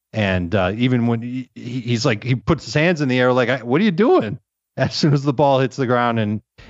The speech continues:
it ends up getting, uh, turned over to Philadelphia. But, yeah, it's a little frustrating when he keeps turning the ball over like this. Pete Carroll really didn't talk about it after the game, but he did talk about Rashad Penny after the game. And there's now a lot of talk about Penny,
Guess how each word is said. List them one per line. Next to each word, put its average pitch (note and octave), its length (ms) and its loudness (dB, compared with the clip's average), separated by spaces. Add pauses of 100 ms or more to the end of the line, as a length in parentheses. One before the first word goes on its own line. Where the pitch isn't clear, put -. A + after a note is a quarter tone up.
it A#2 80 -2
ends A#2 220 2
up G#2 140 -2
getting, G#2 440 -2
uh, F#2 340 -2
turned G#2+ 220 0
over F#2+ 180 2
to F#2 80 -2
Philadelphia. F#2 720 -2 (100)
But, F#2 320 -4
yeah, D3+ 420 2
it's C3 240 -8
a C#3+ 60 0
little F3 240 4
frustrating A2+ 600 0
when G#2 120 0
he G#2 60 -2
keeps - 260 -6
turning A#2+ 240 -2
the G#2 80 -2
ball C3+ 260 2
over A2 160 0
like F#2 240 -4
this. F#2+ 320 -6 (400)
Pete E3+ 180 0
Carroll E3+ 280 4
really D3+ 220 4
didn't D3 200 0
talk C#3 220 2
about C3+ 220 2
it C3 100 2
after B2+ 260 0
the A2 80 0
game, B2+ 380 -2 (340)
but G#2 100 -4
he F#2 60 -2
did A#2+ 220 0
talk C#3 200 2
about C3+ 220 2
Rashad B2 320 0
Penny C3 260 -2
after F2 240 -6
the F2+ 120 -6
game. F#2 220 -4
And F#2 80 -2
there's F2+ 180 -4
now G#2+ 220 2
a G2+ 40 0
lot A2 200 2
of A2+ 60 -2
talk A#2+ 280 -2
about G2 240 -4
Penny, G#2+ 340 -2